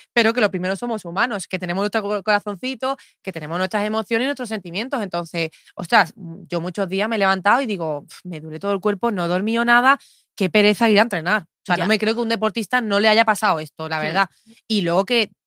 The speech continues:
Speaker 1: siempre entrenas con dolores. O sea, nosotros, nuestro umbral del dolor,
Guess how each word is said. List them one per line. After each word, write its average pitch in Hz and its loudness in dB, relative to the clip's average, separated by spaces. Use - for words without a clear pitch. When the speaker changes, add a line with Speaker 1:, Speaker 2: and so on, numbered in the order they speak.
Speaker 1:
siempre 196 -4
entrenas 190 -4
con 196 0
dolores. 180 0
O - -20
sea, 160 0
nosotros, 196 -2
nuestro 220 0
umbral 185 0
del 285 -2
dolor, 208 0